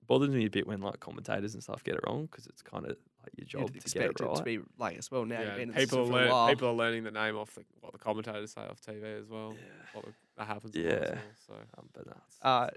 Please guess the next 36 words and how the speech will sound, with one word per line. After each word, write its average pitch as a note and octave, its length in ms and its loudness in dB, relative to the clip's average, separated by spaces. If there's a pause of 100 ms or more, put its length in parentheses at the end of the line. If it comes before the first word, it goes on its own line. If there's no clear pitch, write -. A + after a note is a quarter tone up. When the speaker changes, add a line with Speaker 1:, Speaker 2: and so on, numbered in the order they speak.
Speaker 2:
yeah. B2+ 340 -4
Next, E3 280 2
next E3 300 6
one. C3+ 200 8
What's F3 180 8
the G3+ 60 -6
first D3+ 280 8
thing D#3+ 100 6
you'd C3+ 140 2
buy A#2+ 180 8
if C3 100 -2
you A#2+ 220 -2
won C3 160 2
the A#2+ 100 2
lotto? A#2 300 4 (1080)
Speaker 1:
Oh, - 20 -20 (1120)
a - 100 -8
house. - 280 -12 (1080)
Speaker 2:
That's - 180 -20
pretty - 200 -18
standard. A#2+ 500 -12
Speaker 3:
Good A#2 140 -14
answer. - 260 -12 (1120)
What C#3 140 12
would D3 120 10
you C3+ 40 4
be C3 80 2
doing B2+ 220 8
if A2+ 80 -2
you A2+ 100 2
weren't A2 220 4
playing G#2 260 2
A G2 140 2
F G#2 160 -6
L? G2 200 -2 (2750)
Speaker 1:
Oh. - 300 -18